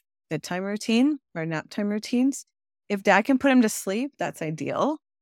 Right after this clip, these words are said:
but you have to build that up. Just have him be part of the routine and then at some point take over, start the routine at some point. Mom can come in and, and finish it off,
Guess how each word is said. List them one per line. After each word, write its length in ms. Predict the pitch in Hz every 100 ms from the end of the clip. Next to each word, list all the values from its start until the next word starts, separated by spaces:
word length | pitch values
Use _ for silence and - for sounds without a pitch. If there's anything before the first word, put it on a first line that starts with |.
| -
but 140 | 196
you 100 | 180
have 140 | 190 -
to 100 | 185
build 240 | 170 160
that 120 | 151
up. 180 | 147 - _
Just 180 | 330 330
have 180 | 277 214
him 100 | 208
be 140 | 190 180
part 340 | - 175 165
of 140 | - 170
the 100 | 165
routine 380 | 156 - 156 156
and 140 | 160
then 80 | 156
at 100 | -
some 200 | 165 160
point 200 | 160 -
take 240 | 160 -
over, 440 | 156 151 156 151 - -
start 540 | - - 165 151 -
the 100 | 165
routine 420 | 160 151 170 156
at 100 | 156
some 240 | - 165 160
point. 420 | 160 156 151 151 _ -
Mom 260 | 156 147
can 160 | 151 160
come 200 | 160 151
in 100 | 151
and, 260 | 147 147 -
and 140 | 156 -
finish 280 | 156 151 -
it 60 | 151
off, 380 | 147 156 -